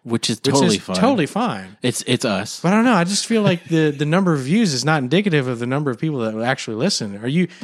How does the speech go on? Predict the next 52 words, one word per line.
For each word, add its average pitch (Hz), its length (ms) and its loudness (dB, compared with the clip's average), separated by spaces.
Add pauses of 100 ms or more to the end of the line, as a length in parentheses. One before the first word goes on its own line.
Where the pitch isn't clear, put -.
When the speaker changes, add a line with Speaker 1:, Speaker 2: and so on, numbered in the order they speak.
(180)
Speaker 2:
are 131 100 -2
you 196 200 4
suggesting 135 1120 -2 (420)
that 147 200 2
people 175 440 0
are 127 180 0
not 143 560 -2
taking, 135 500 -2
like, 120 220 -2
one 127 540 0
minute 127 280 -2
out 110 200 -4
of 98 40 -8
their 101 160 -6
day 98 560 -4 (200)
to 131 100 0
leave 127 200 2
us 127 140 0
a 123 60 -2
Speaker 1:
<laughs> - 20 -2
Speaker 2:
review 117 220 0
Speaker 1:
Oh, 127 60 2
Speaker 2:
on 127 60 0
Speaker 1:
stop, 123 280 2
Speaker 2:
iTunes? 135 200 -6
Speaker 1:
stop. - 240 -4
Speaker 2:
No, 123 100 0 (200)
is 120 140 -4
that, 120 300 -2 (180)
is 98 320 -10
that 107 120 -2
a 98 40 -6
little 98 160 -8
too 107 160 -6
harsh? 101 260 -2
Speaker 1:
Yeah. 87 180 -4
Speaker 2:
Is - 80 -4
that 113 60 -2
a 113 40 0
Speaker 1:
Okay. 107 80 -2 (120)
Speaker 2:
little 107 40 -2
over 104 120 -6
the 104 100 -6
top? 107 260 -4
Speaker 1:
I 131 60 0
found 156 240 2
her 139 120 4
email. 123 300 2
It's 131 140 0
from 151 220 4
Speaker 2:
<laughs> - 20 -2
Speaker 1:
Dana, 139 420 4